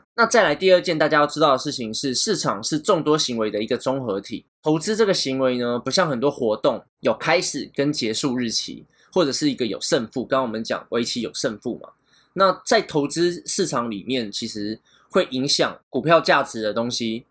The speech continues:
股票价值的事件其实有蛮多种的。那大盘的事件就像是很多黑天鹅事件啊，像之前什么川普、欧佩朗恭维，有很多，呃，股票就会上上下下嘛。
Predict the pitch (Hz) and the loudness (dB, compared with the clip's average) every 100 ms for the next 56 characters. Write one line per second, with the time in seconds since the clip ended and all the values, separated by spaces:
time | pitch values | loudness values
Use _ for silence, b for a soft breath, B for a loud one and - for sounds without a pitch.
0 | - 139 170 165 160 _ - 160 139 120 | -4 2 4 4 2 _ 0 2 2 -6
1 | 117 - 208 143 - 147 101 _ b b | -6 -2 -2 -4 -2 -4 -4 _ b b
2 | - 131 139 101 87 95 110 110 - - | -8 -4 0 0 -2 -6 -2 -2 -4 -12
3 | _ - _ 196 196 208 190 139 127 110 | _ -20 _ 0 2 6 4 4 -6 -4
4 | 113 165 127 139 117 113 127 123 113 127 | -4 -2 0 0 -2 -4 -2 -2 -2 -4
5 | 117 101 - - 110 123 139 135 131 113 | -4 -6 -12 -8 0 2 2 0 0 -2
6 | 110 123 107 123 107 95 104 107 104 113 | -4 -6 -4 -2 -2 -4 -2 -4 -4 -6
7 | 107 104 98 95 87 127 117 117 92 - | -4 -6 -6 -12 -8 -4 -4 -4 -8 -12
8 | - 117 120 110 131 139 127 113 113 113 | -8 0 0 2 0 2 2 2 0 -4
9 | 98 117 120 127 - 120 107 117 107 135 | -2 2 2 0 -2 -2 -2 -4 0 0
10 | 135 127 127 131 113 117 107 117 92 71 | 2 0 0 -2 -2 -4 -4 -6 -6 -12